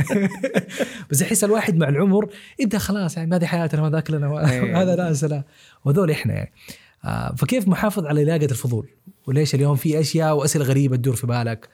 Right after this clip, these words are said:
Speaker 2: إيه. هو أعتقد ربما جانب مهم جدا منها إنه مقدار اطلاعك وتعرضك لل-، للأشياء الجديدة. إذا خليت واحد في نفس الروتين،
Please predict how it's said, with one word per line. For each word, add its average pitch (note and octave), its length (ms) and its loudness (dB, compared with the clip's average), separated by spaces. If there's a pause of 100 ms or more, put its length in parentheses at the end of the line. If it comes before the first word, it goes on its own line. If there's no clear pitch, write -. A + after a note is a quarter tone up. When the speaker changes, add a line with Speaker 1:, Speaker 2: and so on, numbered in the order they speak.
Speaker 2:
إيه. C3 280 -6 (440)
هو E3 80 2
أعتقد G3 580 0
ربما A3 600 0
جانب D#3+ 520 -2
مهم D3 540 2
جدا C#3+ 360 -2
منها C#3+ 420 0
إنه B2+ 560 -4 (760)
مقدار D#3 400 -2
اطلاعك D3 840 -2
وتعرضك C#3 1900 -4
لل-، C#3 340 0 (340)
للأشياء B2+ 420 -2
الجديدة. C3 500 -2 (1080)
إذا D#3+ 220 0
خليت G3 400 -2
واحد E3+ 500 0
في E3 180 -2
نفس F#3 260 -2
الروتين، D3 720 -2